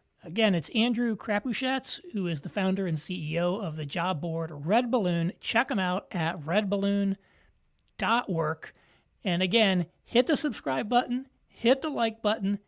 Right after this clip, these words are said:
and sign up for my newsletter too at aaron wren dot substack dot com.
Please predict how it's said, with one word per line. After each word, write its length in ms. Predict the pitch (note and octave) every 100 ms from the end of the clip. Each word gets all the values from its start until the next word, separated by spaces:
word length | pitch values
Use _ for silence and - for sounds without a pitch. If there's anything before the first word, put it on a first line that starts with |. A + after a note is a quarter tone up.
| -
and 140 | F#3+
sign 300 | C#3+ G3+ A3+
up 100 | G#3 -
for 140 | F3+
my 220 | F#3 G3
newsletter 560 | F#3+ F#3+ E3 F#3 F3+ F3
too 300 | - F3+ E3+
at 100 | -
aaron 280 | G#3 F#3 F3+
wren 220 | F3 E3+
dot 180 | E3+ F3
substack 540 | - F#3 E3 - D#3 -
dot 180 | D#3+
com. 320 | - F3 E3